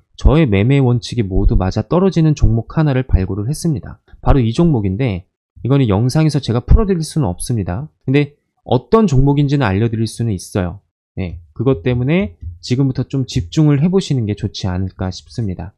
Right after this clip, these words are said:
아시겠죠? 네, 현재 복리의 마법 억대 자산가로 진입할 수 있는 솔루션을 제공을 드리고 있는데 해당하시는 분들은 지금부터 집중을 해주시길 바라겠고요. 자, 일 번서부터 오 번까지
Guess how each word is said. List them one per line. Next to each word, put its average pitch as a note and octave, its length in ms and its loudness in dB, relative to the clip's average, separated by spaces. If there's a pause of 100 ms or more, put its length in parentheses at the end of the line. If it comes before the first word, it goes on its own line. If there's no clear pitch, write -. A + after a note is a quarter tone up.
(220)
아시겠죠? G#2 600 -6 (220)
네, G#2+ 180 6
현재 F#3 380 6
복리의 F#3 480 6
마법 F3 320 6
억대 D3 480 4
자산가로 A2+ 640 4
진입할 B2 440 4
수 - 140 -2
있는 G#2+ 500 2
솔루션을 D#3+ 800 4
제공을 A#2+ 400 2
드리고 G#2+ 300 -2
있는데 F#2 600 0
해당하시는 F#3 720 2
분들은 B2+ 360 2
지금부터 C#3 840 0
집중을 G#2+ 760 -2
해주시길 B2+ 460 -4
바라겠고요. G2 720 -4 (100)
자, A2 160 0
일 A3 220 2
번서부터 G#3 500 2
오 B2 160 4
번까지 A2+ 760 -2